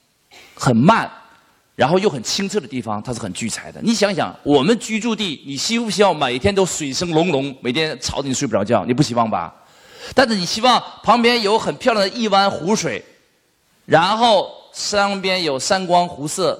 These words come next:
绿树茵茵来倒映。你每天生活在这种湖边，你是不是心旷神怡啊？但是对不对？所以做风景必须有水，没有水你也挖个人工湖出来。一定要记住这句话啊，没有水必须挖水，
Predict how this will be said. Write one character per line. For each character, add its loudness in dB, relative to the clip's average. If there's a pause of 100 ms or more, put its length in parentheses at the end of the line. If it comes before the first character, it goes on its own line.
(380)
绿 2
树 -2
茵 0
茵 -4
来 2
倒 4
映。 -2 (200)
你 0
每 -2
天 0
生 -2
活 -2
在 0
这 -2
种 0
湖 -4
边， 0
你 -6
是 -6
不 -4
是 -4
心 -8
旷 2
神 -2
怡 -2
啊？ -2
但 2
是 -6
对 4
不 2
对？ 4 (720)
所 -2
以 -2 (440)
做 2
风 0
景 -4 (140)
必 -2
须 -6
有 2
水， -6 (960)
没 8
有 4
水 -2
你 -6
也 0
挖 0
个 -4
人 -2
工 -2
湖 -2
出 -4
来。 -4 (160)
一 -2
定 2
要 2
记 -8
住 0
这 -8
句 0
话 2
啊， 0 (100)
没 2
有 2
水 -4
必 -8
须 -8 (140)
挖 2
水， -10